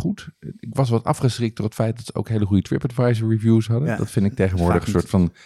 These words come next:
Speaker 1: nee, een teken, een veeg teken.
Speaker 2: En dan, omdat het dan te toeristisch is, hè?
Speaker 1: Omdat het vaak te toeristisch is
Speaker 2: Ja.
Speaker 1: en, en, en of, eh, gemanipuleerde reviews.
Speaker 2: Ah ja, dat ook.
Speaker 1: Maar ik vond het echt heel goed. Ze hadden hele lekkere droge kip, eh,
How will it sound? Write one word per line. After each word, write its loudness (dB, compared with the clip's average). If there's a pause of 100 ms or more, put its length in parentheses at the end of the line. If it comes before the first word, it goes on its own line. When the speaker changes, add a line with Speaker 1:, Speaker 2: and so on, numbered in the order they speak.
(120)
Speaker 1:
nee, 0
een -4
teken, 2
een -6
veeg 4
teken. 2
Speaker 2:
En 0
dan, 2
omdat 2
het 2 (160)
dan 0
te 0
toeristisch -2
is, -4
hè? -4 (140)
Speaker 1:
Omdat 4
het 0
vaak -2
te 4
toeristisch 2
is -2
Speaker 2:
Ja. -6
Speaker 1:
en, -2
en, -2
en 4
of, 0
eh, -6
gemanipuleerde 2
reviews. 0
Speaker 2:
Ah -4
ja, -2
dat -8
ook. -8 (100)
Speaker 1:
Maar 2
ik -2
vond 4
het 0
echt 0
heel 2
goed. -4
Ze -18
hadden -2
hele 2
lekkere -4
droge 0
kip, -8 (200)
eh, 0